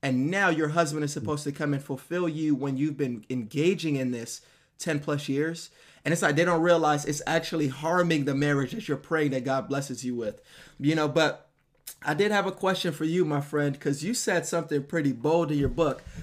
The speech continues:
Guys, you're gonna wanna read The Last Relapse. Ah, I don't have the, the camera is not showing clearly because I'm all up in the camera's view. Whatever, but it's called The Last Relapse, Realize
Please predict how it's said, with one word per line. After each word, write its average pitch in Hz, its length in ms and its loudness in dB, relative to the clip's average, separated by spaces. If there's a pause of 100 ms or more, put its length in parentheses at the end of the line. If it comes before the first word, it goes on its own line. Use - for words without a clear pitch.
(120)
Guys, 147 300 4
you're 160 80 -2
gonna 208 200 0
wanna 175 260 4
read 156 400 2 (280)
The 135 100 0
Last 139 400 0
Relapse. 139 580 0
Ah, 202 320 4
I 196 40 2
don't 196 160 -2
have 190 240 -2
the, 165 300 2 (340)
the 131 80 -6
camera 160 380 -2
is 135 120 -4
not 139 280 -4
showing 147 340 -4
clearly 147 420 0
because 127 300 -6
I'm 135 160 -2
all 135 200 -2
up 131 160 -4
in 139 120 -2
the 131 80 -4
camera's 131 420 -6
view. 131 300 -4 (360)
Whatever, 147 380 4
but 165 260 4
it's 196 160 0
called 175 380 4
The 143 100 2
Last 147 400 0
Relapse, 143 600 2
Realize 139 640 -2